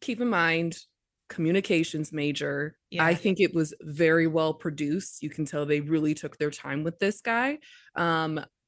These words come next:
Speaker 1: I, I am glad that they started from the very beginning
Speaker 2: Yeah.
Speaker 1: of, like, what their love story is. And they did a very, very good job of weaving in, like, British history, American history, uh,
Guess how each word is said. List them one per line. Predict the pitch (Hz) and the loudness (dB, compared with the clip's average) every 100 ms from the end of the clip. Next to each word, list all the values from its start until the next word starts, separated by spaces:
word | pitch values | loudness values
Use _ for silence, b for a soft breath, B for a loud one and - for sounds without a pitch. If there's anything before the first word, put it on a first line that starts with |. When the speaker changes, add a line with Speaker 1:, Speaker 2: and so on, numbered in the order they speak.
| - | 0
Speaker 1:
I, | 165 170 151 - | 2 2 0 -2
I | 185 196 | 2 4
am | 214 233 | 4 2
glad | 208 190 | 2 0
that | 185 | -2
they | 165 | -6
started | 160 175 170 - | -6 -4 -4 -4
from | 165 | -2
the | 156 | -2
very | 151 170 160 | 4 4 4
beginning | 156 151 175 165 180 233 277 B B | 0 0 2 2 2 -2 -4 B B
Speaker 2:
Yeah. | 180 165 151 151 | -4 -2 -2 0
Speaker 1:
of, | 165 160 | 0 2
like, | 151 147 | -2 -2
what | 156 165 | -4 -4
their | 165 160 | -2 -2
love | 160 156 | -2 -4
story | - 175 185 196 | -8 -6 -4 -2
is. | 208 - | -4 -6
And | 175 | -6
they | 175 160 | -4 -2
did | 185 185 | 0 0
a | 175 | -2
very, | 143 151 156 202 214 170 | -4 0 2 4 2 0
very | 147 156 190 202 | -2 0 0 0
good | 233 | -2
job | 214 233 240 233 180 | 0 0 0 0 -6
of | 151 | -6
weaving | 175 185 185 170 | -4 -2 0 2
in, | 165 160 156 | 2 2 2
like, | 147 143 139 - _ - | 0 0 -2 -8 _ 0
British | 185 180 170 | 2 2 0
history, | 175 170 - 165 156 151 143 | -4 -4 -6 -2 0 0 0
American | 139 175 170 160 156 | 0 2 2 2 -2
history, | 160 156 - 156 147 147 143 143 B B B B - 147 | -2 -4 -6 -2 0 0 -2 -4 B B B B -8 -4
uh, | - | -4